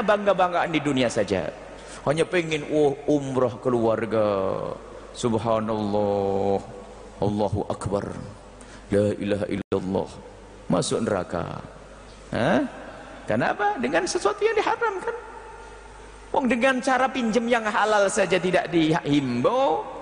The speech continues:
apalagi pinjam yang haram.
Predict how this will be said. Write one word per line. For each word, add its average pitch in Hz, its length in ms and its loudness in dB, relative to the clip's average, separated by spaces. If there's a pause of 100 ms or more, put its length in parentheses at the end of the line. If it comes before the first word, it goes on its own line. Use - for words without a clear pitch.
(240)
apalagi 165 440 0
pinjam 185 320 0
yang 214 240 4 (560)
haram. 254 720 0